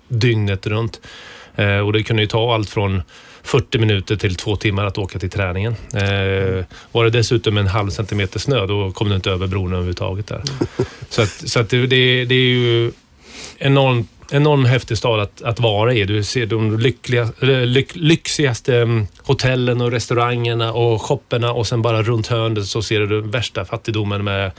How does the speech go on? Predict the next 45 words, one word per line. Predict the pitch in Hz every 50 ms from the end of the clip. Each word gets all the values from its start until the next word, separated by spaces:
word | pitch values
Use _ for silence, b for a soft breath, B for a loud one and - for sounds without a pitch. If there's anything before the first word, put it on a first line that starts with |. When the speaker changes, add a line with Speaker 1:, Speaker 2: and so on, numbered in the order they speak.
| B B B B B B B B -
Speaker 1:
med | 117 98
häst-, | 92 120 110 - - - - - _ -
hästdroskor | - - 120 113 - - - 98 95 92 92 87 107 110 - - - 120 104
liksom, | 101 101 - 113 101 101
Speaker 2:
Mm. | 98 98 104
Speaker 1:
och | 107 107 101
gå | 104 95
förbi. | 95 92 117 101 98
Så | - -
att | 117 107
det, | 120 120 120 120
det | 120 127
är | 123 123
en, | 120 113 113 113
eh, | 110 113 110 107 95 B B B B B B B B B B B B B B B B B B B - -
man | 135 139 139 135
blir, | 143 147 139 143 143 - -
i | 160 143
början | 147 139 139 143 151 147
blir | 143 135 120
man | 120 113
väldigt | 113 123 110 110 98
trött | - 127 117 - -
i | 113
huvudet | 104 104 104 123 120 - 117
efter | 101 - 110
en, | 104 101 - -
en | - 107 98 101
dag | 120 131 113 101
där. | 98 92 - -
Speaker 2:
Ja, | 113
det | 117 117 123
är | 117
ljudet | 117 120 113 98 90 90 117 120 -
som | 151 135 123
hela | 127 123 113 110
tiden, | 98 - 95 95 101 95 98 98 98 101
eh, | 98 98 -
pulserar. | - 110 101 - - 113 98 98 98 - -
Speaker 1:
Ja. | 131 117 101 90 107 107 95 101
Speaker 2:
Det | 107
känns | - - 110 101 95 - -
ju | 113
naturligtvis. | 110 113 113 - 98 98 - - 90 - 101 - - -
Speaker 1:
Ja. | 117 110 98 90 90